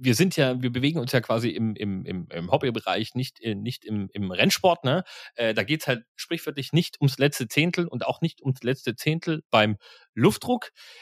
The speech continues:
Äh, und es ist ja auch in der Regel davon auszugehen, dass du, ähm, ja, diesen, den, den Reifen im, im Fahrbetrieb hast. Und ich bin natürlich, ähm, ja, ich sag mal, auf eine gewisse Art und Weise versiert, würde jetzt aber auch nicht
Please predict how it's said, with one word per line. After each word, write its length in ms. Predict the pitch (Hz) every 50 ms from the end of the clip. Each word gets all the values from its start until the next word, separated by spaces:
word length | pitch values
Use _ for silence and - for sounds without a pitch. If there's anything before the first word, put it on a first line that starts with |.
| - _
Äh, 380 | - 131 127 127 127 123 123
und 400 | 123 - - 139 139 143 131 - -
es 140 | 135 -
ist 100 | 190 170
ja 80 | - 135
auch 80 | 123 123
in 80 | 135
der 80 | 123 113
Regel 160 | 123 127 127
davon 220 | 120 113 - 92
auszugehen, 400 | 85 117 123 - - 113 110 110
dass 180 | 107 113 107 -
du, 360 | - 120 110 110 107 104 101 - - - _ _ _
ähm, 320 | - 101 98 104 92 95 98 _ _ _ -
ja, 200 | 101 95 90 90
diesen, 280 | 85 101 95 101 101 95
den, 200 | 101 101 98 92
den 180 | 95 95 95
Reifen 400 | 98 92 90 107 123 127 131 113
im, 180 | - 117 117 123
im 220 | - - 107 107
Fahrbetrieb 640 | - - 113 123 156 147 131 131 - 131 120 - -
hast. 260 | 117 113 - - - _ _ _ _ _ _ _ _ _ _ _ _ _ _ _ _ _ _ _ - -
Und 300 | 131 120 120 104 - - - -
ich 420 | 160 175 170 - - - - - _ _ _ _ _ _ - _
bin 280 | _ 131 127 135 143 156
natürlich, 640 | 143 123 120 - 143 127 127 120 107 - - - _ _ _ _ _ _ _ _ _ _ _
ähm, 380 | 107 104 101 98 95 95 95 _ _ _ _ _ _
ja, 120 | 87 - -
ich 100 | - -
sag 180 | - 110 - -
mal, 180 | 90 78 -
auf 140 | - - -
eine 80 | - 98
gewisse 240 | 101 135 135 - -
Art 80 | 110
und 80 | 107 95
Weise 160 | 101 101 98
versiert, 420 | 98 95 87 98 123 139 143 135 -
würde 320 | 104 98 110 120 139 127
jetzt 220 | 110 101 104 - -
aber 200 | 104 101 - -
auch 240 | 113 127 - - _
nicht 260 | 117 123 123 - -